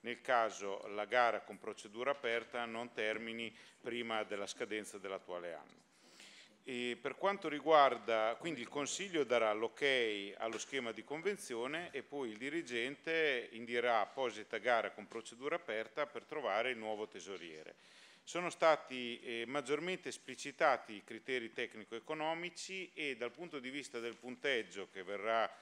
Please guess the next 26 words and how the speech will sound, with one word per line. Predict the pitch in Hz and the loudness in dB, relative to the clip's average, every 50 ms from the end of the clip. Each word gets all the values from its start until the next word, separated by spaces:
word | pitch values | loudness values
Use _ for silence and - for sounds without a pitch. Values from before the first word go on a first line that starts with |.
| - - - | -20 -14 -10
riservato | - 113 123 117 - 131 123 120 127 135 127 110 - - | -8 -6 -6 -6 -4 -4 -2 2 6 6 6 6 4 -2
a | 98 | -10
chi | - 120 110 | -10 -10 -8
parteciperà | - 110 - - 107 - - 104 - - 120 139 | -6 -8 -8 -8 -12 -14 -14 -12 -8 -2 0 0
al | 156 160 | 0 2
bando, | 139 135 131 135 143 151 143 156 156 147 - | 2 4 4 4 2 0 0 0 0 0 0
ottanta | 135 - - - 139 139 127 - 131 | -4 -6 -2 0 0 0 0 -4 -8
punti | - - 170 202 196 - - 131 113 | -8 -6 -8 -6 -6 -6 -8 -8 -4
verranno, | 101 113 110 113 117 117 117 113 110 107 101 - - - _ | -2 0 0 2 0 0 0 -2 -4 -4 -6 -6 -10 -20 _
quindi | - 127 110 110 | -14 -8 -6 -4
l'ottanta | 104 107 104 - 120 113 104 - 110 | -4 -4 -2 -2 -2 -2 -2 -4 -6
per | - 117 113 | -4 -4 -6
cento | - - - 165 165 139 - 113 104 98 | -6 -6 -8 -8 -8 -6 -8 -8 -6 -2
verrà | 107 107 104 110 110 98 - - - - - - - _ _ - | -2 0 2 2 0 0 -2 -6 -20 -20 -20 -20 -20 _ _ -2
eh, | 117 110 110 110 | 0 2 2 2
riservato | 110 131 - - - 131 131 120 131 135 143 143 139 - - 131 127 - | 0 -2 -6 -4 -4 -4 -2 2 6 6 6 6 4 2 -2 -2 -2 0
alla | 113 110 110 | 0 -2 -2
proposta | - 113 107 - - 120 110 - - 101 | -2 -4 -10 -4 -2 -4 -4 -4 -8 -12
economica, | - - 107 101 95 87 85 90 90 - - 113 | -10 -8 -8 -8 -8 -10 -10 -12 -14 -12 -8 -6
il | 123 135 | -6 -2
venti | 147 185 185 - 175 | -2 -4 -4 -4 -10
per | - - 185 - | -6 -6 -6 -6
cento | - - 151 147 - 123 | -4 -6 -6 -4 -2 -2
alla | 107 101 | -2 0
proposta | - 110 101 - - 107 92 - 104 95 | -2 -4 -6 -4 -4 -6 -6 -4 -10 -12
tecnica. | - - 82 71 - - - - - - | -8 -10 -12 -12 -12 -18 -20 -16 -16 -16